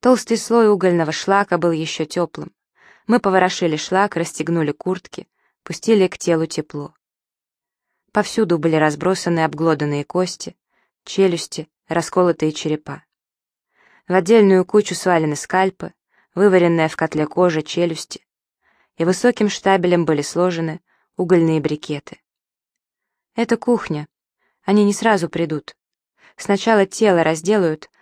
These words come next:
потом замаринуют, посолят, посуду подготовят для супа, воды нальют. Сюда повара приходят, остальных из второго барака — не выпускают. Обед ближе к вечеру. Я подошел к штабелю.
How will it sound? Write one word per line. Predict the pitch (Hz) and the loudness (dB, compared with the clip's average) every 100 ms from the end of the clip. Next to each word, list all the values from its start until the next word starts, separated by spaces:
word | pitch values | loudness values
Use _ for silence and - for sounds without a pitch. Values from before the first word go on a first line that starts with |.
| _ | _
потом | - 175 202 | -6 2 4
замаринуют, | 180 185 170 170 196 196 185 - | 4 2 2 2 2 2 0 -4
посолят, | 156 - 202 180 165 - _ _ _ _ | -6 -2 -2 -2 -4 -12 _ _ _ _
посуду | 214 - 226 196 | -4 0 2 0
подготовят | - - 180 190 175 156 | -2 0 0 2 2 2
для | 165 | -2
супа, | - 175 160 165 - _ _ 175 | -4 -6 -8 -12 -20 _ _ -2
воды | 202 175 185 | 0 2 2
нальют. | 175 151 151 - - _ _ _ _ _ _ _ _ _ | 2 0 -4 -10 -20 _ _ _ _ _ _ _ _ _
Сюда | - 233 240 | -6 0 0
повара | 240 208 226 226 | 2 2 2 2
приходят, | - 160 - 147 139 _ _ _ _ _ | -2 -8 -4 -6 -6 _ _ _ _ _
остальных | 170 - 190 185 214 - | -14 -2 2 4 2 0
из | - | -10
второго | - 170 170 165 | -2 0 2 2
барака — | 160 160 185 - 160 _ _ - | 2 2 0 -4 -14 _ _ -4
не | 202 | 0
выпускают. | 190 185 156 - 165 147 - - _ _ _ _ _ _ | 0 -2 -6 -4 -2 -4 -8 -20 _ _ _ _ _ _
Обед | 175 185 202 | 2 4 4
ближе | 175 185 170 | 4 2 0
к | 180 | 0
вечеру. | 185 160 - - - _ _ _ _ _ _ _ _ _ _ _ _ - | -2 -2 -6 -14 -20 _ _ _ _ _ _ _ _ _ _ _ _ 0
Я | 233 | 2
подошел | 254 180 180 196 196 | 4 2 2 2 0
к | - | -2
штабелю. | - 170 147 147 | -4 -2 -2 -6